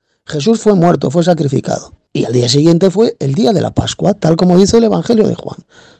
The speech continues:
O sea, ¿cuándo he negado yo que Jesús murió en un día catorce de Nisan? Claro que fue sacrificado el día de catorce de Nisan, el día de la preparación de la Pascua. ¿Eh? Y el día siguiente, pues, era la Pascua, como dice bien clarito el Evangelio. El día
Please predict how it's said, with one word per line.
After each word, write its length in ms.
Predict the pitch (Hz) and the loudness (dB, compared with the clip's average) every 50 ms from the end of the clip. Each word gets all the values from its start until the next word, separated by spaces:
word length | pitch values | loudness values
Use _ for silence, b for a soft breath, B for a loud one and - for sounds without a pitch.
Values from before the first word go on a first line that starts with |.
| b | b
O 40 | b | b
sea, 100 | - 117 | -10 -6
¿cuándo 300 | - - 143 151 165 165 | -2 0 2 4 4 4
he 40 | 170 | 4
negado 300 | 170 160 160 165 156 156 | 4 4 4 4 4 4
yo 140 | 156 165 170 | 2 0 0
que 100 | 165 147 | 0 0
Jesús 240 | 147 139 147 165 165 | -2 0 0 0 0
murió 400 | 156 147 139 147 165 170 170 - | 0 2 2 4 4 2 0 -2
en 140 | - 139 147 | -4 -4 -2
un 80 | 151 | 0
día 160 | 151 156 151 143 | 2 2 2 2
catorce 420 | 143 139 135 160 147 139 - - | 0 0 -2 -2 -4 -2 -2 -4
de 80 | - 147 | -2 -4
Nisan? 280 | 143 147 - - - - _ _ _ _ _ _ _ _ _ _ _ _ _ - | -4 -4 -4 -4 -6 -6 _ _ _ _ _ _ _ _ _ _ _ _ _ -4
Claro 220 | 156 175 208 202 | 0 0 0 0
que 100 | 180 165 | 0 0
fue 100 | 160 160 | 0 0
sacrificado 580 | 147 160 147 151 147 143 143 139 151 143 143 135 | 0 0 0 0 -2 -2 -2 0 0 0 2 2
el 80 | 139 | 2
día 120 | 147 143 143 | 2 2 0
de 100 | 139 135 | 0 0
catorce 380 | 135 135 139 135 131 - - | -2 -2 -2 -2 -4 -2 -2
de 100 | 131 127 | -2 -2
Nisan, 420 | 127 123 123 - - 262 285 285 _ _ _ _ _ _ _ _ _ _ - | -2 -2 -2 0 0 0 0 -2 _ _ _ _ _ _ _ _ _ _ -20
el 120 | - 127 | -16 -10
día 160 | 131 156 170 165 | -6 -4 -4 -2
de 80 | 165 | -2
la 140 | 151 147 139 | -4 -4 -4
preparación 520 | 151 131 135 135 131 - 123 120 147 143 | -4 -2 -2 0 -2 -2 -2 -4 -4 -4
de 100 | 135 131 | -4 -4
la 100 | 123 113 | -4 -2
Pascua. 440 | - - - 285 - - - - - _ _ b b b b b b b b b _ - | -2 -2 -4 -4 -4 -10 -16 -18 -20 _ _ b b b b b b b b b _ -6
¿Eh? 220 | 143 165 180 262 - | -2 0 0 0 0
Y 120 | - - | 0 -2
el 80 | 117 117 | -2 0
día 140 | 123 127 127 | 0 0 0
siguiente, 380 | 143 147 160 170 175 175 240 | 2 2 2 2 2 0 0
pues, 220 | 220 - 165 - 156 | -2 -2 -4 0 2
era 240 | 165 214 240 - _ _ | 2 2 2 -2 _ _
la 220 | - 175 180 - | -10 -8 -8 -4
Pascua, 640 | - - - - - - - - - - - - - b b b b b | -2 -2 -2 -2 -4 -6 -8 -8 -12 -12 -12 -14 -18 b b b b b
como 240 | b - 117 - 104 | b -6 -4 0 2
dice 260 | 107 151 160 - 185 | 2 2 2 2 2
bien 260 | 156 139 151 170 196 185 | 4 4 4 4 2 2
clarito 420 | 185 170 156 160 175 185 - 214 | 2 2 2 2 0 0 2 2
el 60 | 202 | 2
Evangelio. 540 | 165 123 123 160 - - - - - - - _ _ _ _ _ _ _ _ _ _ - - | 2 0 -2 -6 -10 -14 -14 -14 -14 -18 -20 _ _ _ _ _ _ _ _ _ _ -6 -2
El 160 | - 123 131 | 0 0 2
día 280 | 143 196 247 262 254 | 2 2 2 2 0